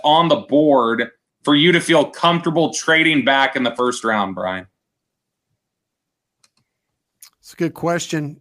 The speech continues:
Speaker 2: because I would, uh, let me, let's do this. And you help me with this one, Bob.
Speaker 1: Mm-hmm.
Speaker 2: Uh,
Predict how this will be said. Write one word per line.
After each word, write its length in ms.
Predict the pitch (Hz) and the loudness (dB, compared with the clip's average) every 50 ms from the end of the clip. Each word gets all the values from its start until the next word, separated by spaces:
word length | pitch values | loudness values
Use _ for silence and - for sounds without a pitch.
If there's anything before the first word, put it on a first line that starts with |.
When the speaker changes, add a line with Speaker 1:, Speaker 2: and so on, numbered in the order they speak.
| _ 156 | _ -12
Speaker 2:
because 680 | 160 151 - - 185 180 175 170 160 151 143 - - - - | -12 -10 -8 -6 -4 -2 -2 0 -2 -2 -4 -6 -10 -10 -6
I 120 | 170 170 170 | -4 -2 -2
would, 260 | 165 165 151 151 - - - | -2 -4 -8 -8 -12 -12 -10
uh, 40 | 175 | -8
let 240 | 170 165 185 196 | -6 -4 -2 0
me, 140 | 220 208 185 | 0 0 -2
let's 380 | 180 196 180 190 190 190 - - | -4 -4 -4 -4 -2 -4 -6 -6
do 200 | - 190 185 175 | -2 0 0 2
this. 500 | 151 175 180 156 123 - - - - - _ _ _ _ _ _ _ - | 2 0 0 -2 -4 -8 -12 -14 -16 -18 _ _ _ _ _ _ _ -6
And 140 | 175 175 196 | -2 -2 0
you 100 | 202 185 | 0 2
help 220 | 190 190 196 180 | 2 0 0 -2
me 80 | 165 151 | -4 -6
with 160 | 143 139 143 | -6 -6 -6
this 180 | 151 139 - | -8 -8 -6
one, 140 | - 135 123 | -6 -6 -4
Bob. 340 | 117 131 131 139 151 165 - _ _ _ _ _ _ _ _ - | -4 -2 -2 -2 -4 -4 -8 _ _ _ _ _ _ _ _ -8
Speaker 1:
Mm-hmm. 260 | - 110 104 120 - | -6 -4 -2 0 0
Speaker 2:
Uh, 380 | - 170 170 165 160 156 147 143 | 2 2 4 4 2 2 0 -2